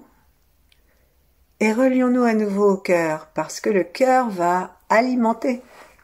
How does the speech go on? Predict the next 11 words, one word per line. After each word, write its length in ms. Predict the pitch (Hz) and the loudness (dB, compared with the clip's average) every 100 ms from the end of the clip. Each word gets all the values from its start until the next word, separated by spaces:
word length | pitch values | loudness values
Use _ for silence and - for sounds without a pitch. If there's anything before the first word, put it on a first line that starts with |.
| _ - | _ -10
par 180 | 139 | -10
sa 180 | - 156 | -8 -10
flamme 500 | - 226 220 220 220 | -8 0 2 4 2
et 80 | 156 | -2
par 220 | 147 143 | -4 -8
son 200 | - 147 | -8 -6
amour 420 | 147 160 170 - - | -4 -2 -2 -4 -4
inconditionnel 960 | 180 185 185 180 170 - 151 160 147 | -4 -4 -6 -6 -4 -2 0 0 0
et 140 | 135 - | -2 -4
infini 580 | 165 160 - 233 302 294 | -6 -6 -4 -2 -2 -6
qu'il 300 | - 160 | -8 -8